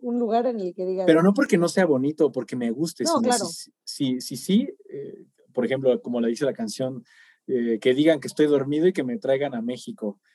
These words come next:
Speaker 2: Ahí, aquí en México es, va a ser y
Speaker 1: Donde
Speaker 2: será.
Speaker 1: quieres terminar.
Speaker 2: Ajá, sí, aquí en México va a estar chido, pero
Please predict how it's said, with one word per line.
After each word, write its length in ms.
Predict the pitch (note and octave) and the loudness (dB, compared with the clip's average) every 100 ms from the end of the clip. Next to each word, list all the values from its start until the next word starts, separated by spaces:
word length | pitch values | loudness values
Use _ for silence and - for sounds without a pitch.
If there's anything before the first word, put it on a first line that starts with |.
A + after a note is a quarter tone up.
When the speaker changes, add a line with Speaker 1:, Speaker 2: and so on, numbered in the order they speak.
| _ _ | _ _
Speaker 2:
Ahí, 380 | A2 A2 B2 A#2+ | -2 2 4 4
aquí 320 | G#2 G2+ D#3+ | 0 -2 0
en 120 | D#3 D3 | 2 0
México 380 | D3 D#3+ - | -4 -4 2
es, 220 | C#3+ C3+ C#3 | 2 2 -4
va 340 | C3 B2 B2+ | -14 -4 0
a 60 | B2 | 0
ser 260 | - B2+ A2+ _ - | 2 2 0 _ -12
y 80 | G3 | -4
Speaker 1:
Donde 160 | G#3 | 0
Speaker 2:
será. 140 | - - | 2 4
Speaker 1:
quieres 180 | A3+ | 2
terminar. 420 | G#3+ G3 F#3+ F3+ D#3+ | 2 -2 -2 -4 -4
Speaker 2:
Ajá, 640 | A2 A#2+ B2+ C3 C3 A2+ | -4 2 2 2 -2 -6
sí, 320 | G2+ - B2+ A#2+ | -8 -2 2 2
aquí 220 | G2+ D3 | 0 -2
en 60 | |
México 240 | D3+ D3+ D3+ C#3 - | -2 -2 -4 -4 0
va 80 | |
a 20 | B2 | 0
estar 260 | A2+ B2+ | 2 0
chido, 340 | - C3+ A#2 G#2 _ _ _ | 0 0 0 -2 _ _ _
pero 400 | E3 F3 A#3 | 4 6 4